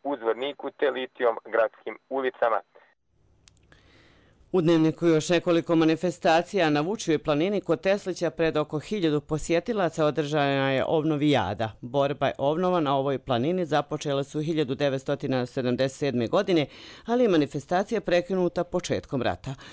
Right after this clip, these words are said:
Speaker 2: Ove godine, po prvi put nakon pauze, na Vučijoj planini borili su se ovnovi i nadmetali kosci. Održan je sportski višeboj u nekoliko disciplina. Prilog Željka Milinkovića.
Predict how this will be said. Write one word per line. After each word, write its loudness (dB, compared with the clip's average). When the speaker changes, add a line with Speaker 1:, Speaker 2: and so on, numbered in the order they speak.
Speaker 2:
Ove 2
godine, 2
po -2
prvi -2
put -2
nakon 0
pauze, 0
na 2
Vučijoj -2
planini 0
borili 0
su -10
se -4
ovnovi 0
i 2
nadmetali 0
kosci. -4
Održan 0
je 0
sportski -4
višeboj -2
u 0
nekoliko -2
disciplina. -4
Prilog 0
Željka -4
Milinkovića. -4